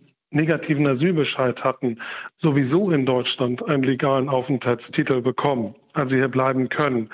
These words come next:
Keine Duldung, sondern legalen Aufenthaltstitel. Und das heißt, wir reden sowieso nur noch über einen ganz kleinen Teil. Und wir haben ja sehr, sehr großzügige Regelungen geschaffen, auch in unserer Regierungszeit im Aufenthaltsrecht,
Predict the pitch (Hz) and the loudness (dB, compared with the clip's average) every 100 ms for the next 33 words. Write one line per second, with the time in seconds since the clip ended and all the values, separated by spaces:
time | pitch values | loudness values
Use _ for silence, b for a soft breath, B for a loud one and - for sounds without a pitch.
0 | B B B 151 139 123 165 180 151 143 | B B B -2 0 2 2 2 2 0
1 | 139 160 156 151 147 147 135 - 131 120 | 2 0 0 0 -2 -2 -2 -2 -4 -2
2 | 123 - - 151 - 120 117 B B B | -2 -4 -2 -2 0 -4 -6 B B B
3 | B - 143 139 - 156 160 156 139 151 | B -2 0 0 0 0 0 0 0 2
4 | 170 151 147 147 139 185 165 135 127 - | 2 2 0 0 2 2 2 0 -2 -2
5 | 143 139 143 131 123 120 120 - - 127 | -2 -2 0 -2 -2 -4 -4 -8 -4 -2
6 | 120 117 - 120 113 113 131 131 147 147 | -2 -4 -2 0 0 -2 -2 2 2 2
7 | 127 143 165 156 151 131 160 - - 175 | 2 0 0 0 -2 0 -2 -2 -6 -2
8 | 151 151 147 139 147 160 160 156 151 143 | 0 2 2 2 2 2 0 0 0 -2
9 | 151 151 165 160 - 151 147 147 165 165 | -2 -2 0 0 0 -2 -2 0 0 0
10 | 151 156 147 156 147 - 147 147 143 147 | 0 -2 -2 -2 -2 -4 -2 -2 -2 -2
11 | 151 147 147 143 143 - 151 151 - | -2 -2 -2 0 -2 0 -2 -2 -4